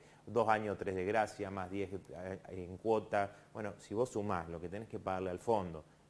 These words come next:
y a los especuladores privados, casi todo lo que te dejan las exportaciones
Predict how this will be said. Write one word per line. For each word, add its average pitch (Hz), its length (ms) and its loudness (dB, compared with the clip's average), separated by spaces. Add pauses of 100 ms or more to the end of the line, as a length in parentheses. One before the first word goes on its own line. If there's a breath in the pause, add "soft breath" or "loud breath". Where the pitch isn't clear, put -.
y 113 80 4
a 147 60 10
los 147 180 6
especuladores 101 640 2
privados, 113 600 4 (720 loud breath)
casi - 280 -6
todo 175 320 6
lo 120 140 6
que 104 100 0
te 104 120 2
dejan 120 280 2
las 101 160 -4
exportaciones 113 960 2